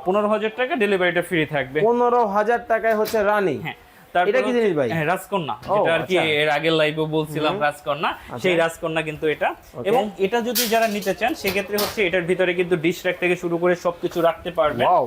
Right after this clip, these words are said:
Speaker 2: দেখেন।
Speaker 1: জায়গা ছোট তো, যে কারণে হচ্ছে
Speaker 2: চমৎকার
Speaker 1: সবকিছু
Speaker 2: কিন্তু
Speaker 1: দেখাইতে
Speaker 2: ডিশ
Speaker 1: পারতেছি না।
Speaker 2: র‍্যাক কিন্তু আছে।
Speaker 1: হ্যাঁ।
Speaker 2: খুব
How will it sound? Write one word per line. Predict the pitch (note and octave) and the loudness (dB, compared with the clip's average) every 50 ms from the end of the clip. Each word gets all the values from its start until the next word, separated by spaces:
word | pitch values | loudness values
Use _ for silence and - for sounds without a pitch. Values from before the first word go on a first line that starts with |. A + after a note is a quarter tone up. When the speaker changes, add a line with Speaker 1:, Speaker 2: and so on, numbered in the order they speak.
| A2 G#2+ A2 | -2 -4 -6
Speaker 2:
দেখেন। | C3 B2+ - G3+ A3+ | -6 -4 -2 -4 -2
Speaker 1:
জায়গা | C#3 D#3 D3 D3+ D3+ E3 E3+ | 0 0 0 0 0 0 -2
ছোট | - - F3 - F3+ F3 - | -4 -4 -4 -2 -2 0 0
তো, | - F#3 | -2 -2
যে | D#3+ E3 | 0 0
কারণে | D#3 D#3+ F3 F3+ | 2 2 2 2
হচ্ছে | E3+ F#3 F#3+ F3+ | 2 0 -2 -2
Speaker 2:
চমৎকার | - G#3 G3+ | 0 0 0
Speaker 1:
সবকিছু | F#3+ F3+ | 0 0
Speaker 2:
কিন্তু | G#3 F#3+ D#3+ D3 | -2 -2 -2 -2
Speaker 1:
দেখাইতে | D#3+ G3 G#3+ A3 A3 G3+ E3+ | 0 0 2 2 0 0 -2
Speaker 2:
ডিশ | D3+ | -2
Speaker 1:
পারতেছি | D#3 E3+ F3+ F#3+ F#3 - D#3 | -2 0 0 -2 -2 -4 -4
না। | E3 G3 F3+ D#3+ | -4 -4 0 2
Speaker 2:
র‍্যাক | E3+ F3+ F#3 F#3 F#3 - - - | 4 4 4 2 0 -4 -4 -4
কিন্তু | F#3+ F3+ F3+ F#3+ F#3 | -4 -2 0 2 2
আছে। | E3+ E3 E3 - G#3+ A#3 D4 - - - - | 2 2 0 -2 -4 -4 -4 -6 -12 -12 -8
Speaker 1:
হ্যাঁ। | E3 C#3+ A#2+ A2 | -6 -6 -2 0
Speaker 2:
খুব | G3 G3+ | -2 -2